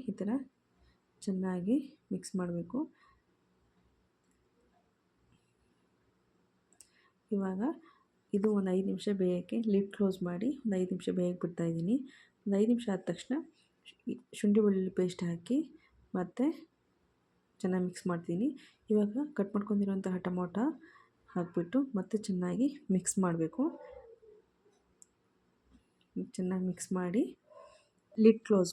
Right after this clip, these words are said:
ಮಾಡಿ ಒಂದು ಐದು ನಿಮಿಷ ಬೇಯಿಸಿದ್ರೆ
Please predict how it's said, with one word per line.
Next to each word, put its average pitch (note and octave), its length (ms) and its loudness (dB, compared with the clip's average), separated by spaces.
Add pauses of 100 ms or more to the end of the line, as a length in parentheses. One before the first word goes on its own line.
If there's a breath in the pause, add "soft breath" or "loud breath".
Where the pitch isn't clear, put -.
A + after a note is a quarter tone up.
(120)
ಮಾಡಿ F3+ 240 0 (960 soft breath)
ಒಂದು F#3+ 260 2
ಐದು F#3 140 0
ನಿಮಿಷ F3 240 -8 (540)
ಬೇಯಿಸಿದ್ರೆ F#3 500 0